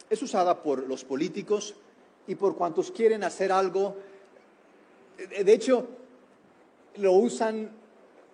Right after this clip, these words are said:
tal vez no sean solo los políticos, pero esta estrategia la usan cantidad de personas, desde el coaching hasta la educación, hasta, eh, en los negocios. Te preguntan, si tú vas a alguna situación de ventas o, o estás queriendo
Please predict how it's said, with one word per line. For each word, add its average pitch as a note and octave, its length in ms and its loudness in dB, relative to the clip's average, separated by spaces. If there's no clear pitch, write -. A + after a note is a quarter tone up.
tal A#3 120 4
vez A3 320 2
no F#3+ 100 -6
sean G#3 180 -2
solo G#3 180 4
los F3 180 0
políticos, F3 520 -2
pero F#3+ 180 2
esta G3+ 200 2
estrategia F#3+ 800 -2
la D#3+ 220 2
usan G3+ 600 -2
cantidad A3+ 520 2
de G#3+ 100 4
personas, G3+ 540 -2
desde D#3+ 200 -4
el D#3+ 140 0
coaching A3 540 -2
hasta E3 420 0
la D#3 260 -2
educación, G3+ 760 -4
hasta, D#3+ 560 -4
eh, F3 280 0
en E3 100 -2
los D#3 160 0
negocios. G3+ 720 0
Te D#3+ 100 0
preguntan, A3+ 540 4
si - 140 -8
tú E3+ 100 -6
vas - 200 4
a A3+ 80 0
alguna G#3 300 -2
situación G3+ 720 -6
de D3 80 0
ventas F3+ 460 0
o, C#3+ 60 -12
o C3+ 280 -8
estás - 420 -6
queriendo D#3+ 640 0